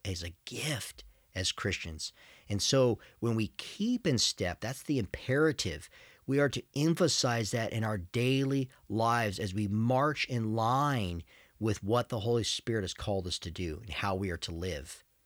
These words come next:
We are told that if we have God in our lives, we are born again.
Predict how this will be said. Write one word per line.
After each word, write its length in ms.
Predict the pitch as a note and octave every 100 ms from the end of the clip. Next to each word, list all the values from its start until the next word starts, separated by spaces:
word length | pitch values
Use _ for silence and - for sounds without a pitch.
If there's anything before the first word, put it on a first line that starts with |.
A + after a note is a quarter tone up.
| _ _ _ _ _ _ _ _
We 180 | G#2+ B2+
are 120 | C#3+
told 400 | C3+ - C3 B2
that 180 | A2 G#2 - - _ _ _
if 260 | B2 A2+ -
we 500 | G#2+ C3 C3+ C3 B2 _ _ -
have 420 | F#2+ B2 B2 - - G2
God 400 | G#2 A#2+ B2+ A2
in 120 | G2+
our 120 | F#2+
lives, 560 | F#2+ G#2 B2+ A#2+ - - _
we 380 | G2+ A#2+ B2 B2+ -
are 320 | G#2+ G#2+ F#2
born 560 | F#2 G#2 G#2 A2 A2 -
again. 720 | F#2+ F2+ G2 F#2+ F#2+ F2+